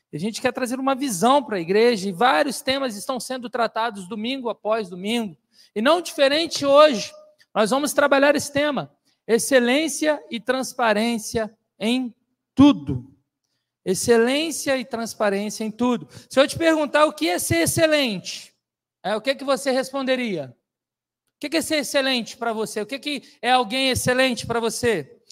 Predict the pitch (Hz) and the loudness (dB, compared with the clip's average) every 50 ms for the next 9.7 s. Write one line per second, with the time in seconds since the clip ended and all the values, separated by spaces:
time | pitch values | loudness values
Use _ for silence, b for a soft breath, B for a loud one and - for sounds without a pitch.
0 | B B B B B _ - - 294 320 349 370 330 - - - 320 339 330 - | B B B B B _ 2 4 4 6 4 4 2 0 0 0 -2 -2 -2 -4
1 | - 311 311 262 240 294 294 294 294 277 269 294 302 - 285 240 - 294 269 285 | -4 -4 -4 -2 -2 -2 -2 0 0 -2 0 -2 -4 -6 -6 -4 -4 -2 0 2
2 | 277 262 240 190 240 262 277 277 277 262 247 247 254 262 254 240 - - 247 233 | 2 2 2 2 0 0 0 -2 -4 -6 -4 -2 -2 -2 -2 -2 -4 -6 -4 -2
3 | 226 247 254 254 240 220 185 - - - - - - - - _ 180 208 247 269 | -2 -2 -2 -2 -2 -4 -8 -10 -14 -18 -18 -18 -20 -20 -14 _ -6 -4 -2 -2
4 | 294 262 - _ _ _ _ _ _ _ _ _ _ _ - 214 240 262 262 269 | -4 -4 -8 _ _ _ _ _ _ _ _ _ _ _ -10 -8 -8 -6 -4 -4
5 | 262 254 - 285 269 269 269 - 277 277 254 233 - - 294 254 277 254 262 269 | -4 -2 0 0 0 -2 -2 -4 -6 -6 -6 -6 -8 -10 -10 -8 -8 -8 -6 -6
6 | 262 240 269 269 - - 269 254 285 311 311 302 254 269 262 240 269 269 269 269 | -4 -4 -4 -6 -6 -8 -10 -8 -8 -10 -12 -10 -10 -8 -8 -8 -10 -12 -12 -12
7 | 254 - 277 269 254 240 190 - - 302 311 - - 277 262 208 208 254 247 - | -10 -6 -6 -6 -6 -6 -8 -8 -8 -10 -10 -10 -12 -14 -14 -8 -6 -4 -4 -2
8 | - 254 247 - 254 247 269 269 247 190 214 220 240 233 - - 226 220 226 240 | -2 -4 -4 -4 -4 -4 -4 -6 -6 -4 -2 -2 -2 -2 -2 -2 -2 0 0 0
9 | 247 233 - - 196 175 202 202 185 196 214 220 208 | 0 -2 -2 -4 -2 -2 -2 -2 0 0 -2 -2 -2